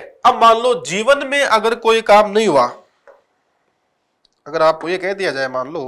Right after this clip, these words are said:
कि जीवन में अगर मान लो बच्चों कोई काम नहीं हुआ तो उसका पता कहां लगाएगा? फर्स्ट चेक पॉइंट में। अगर इसको जीवन से एस में जाना है तो फर्स्ट चेक पॉइंट को पास करना पड़ेगा।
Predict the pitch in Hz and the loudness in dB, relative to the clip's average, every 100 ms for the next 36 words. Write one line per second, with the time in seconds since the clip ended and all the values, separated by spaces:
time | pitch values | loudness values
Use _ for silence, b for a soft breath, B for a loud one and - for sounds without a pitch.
0 | 165 - _ _ _ b b b b b | -10 -14 _ _ _ b b b b b
1 | b _ - - _ 208 139 175 - b | b _ -20 -20 _ -12 -8 -10 -12 b
2 | b b b _ _ _ 127 131 208 240 | b b b _ _ _ _ -6 -4 0
3 | 294 277 277 269 214 214 233 226 226 226 | 0 0 0 0 0 -2 0 2 2 0
4 | 220 220 233 208 202 196 202 196 180 123 | -4 -6 -4 -2 2 4 2 -2 -4 -6
5 | 123 _ _ _ _ _ _ _ _ _ | -10 _ _ _ _ _ _ _ _ _
6 | - _ _ - 208 - 214 214 226 220 | -20 _ _ -12 -8 -2 -2 0 0 2
7 | 214 208 208 208 233 226 - - 233 240 | 2 4 4 4 4 2 -8 -4 -4 -2
8 | 240 240 240 240 233 240 B B B B | -2 -2 -2 0 -4 -6 B B B B
9 | _ - 202 247 247 208 - 240 220 170 | _ -2 4 6 4 0 -2 0 0 0
10 | 220 233 220 247 - 220 226 233 208 202 | 0 0 0 -2 2 0 0 2 4 6
11 | 214 196 139 - B _ 208 196 - 247 | 6 6 2 -2 B _ -10 -8 0 0
12 | 247 208 202 214 202 214 208 202 202 185 | 0 -6 -4 -4 -4 -6 2 0 0 -6
13 | 165 139 135 127 | -6 -6 -12 -14